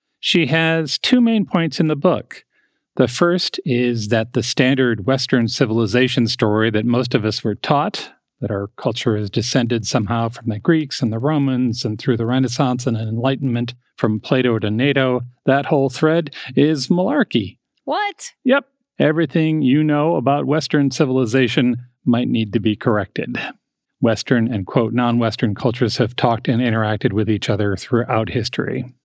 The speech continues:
Speaker 1: And second, she presents the idea that the way we tell this story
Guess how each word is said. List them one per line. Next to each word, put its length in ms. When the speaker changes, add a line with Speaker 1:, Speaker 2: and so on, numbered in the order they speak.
Speaker 1:
And 120
second, 800
she 220
presents 480
the 100
idea 380
that 160
the 80
way 200
we 200
tell 400
this 180
story 460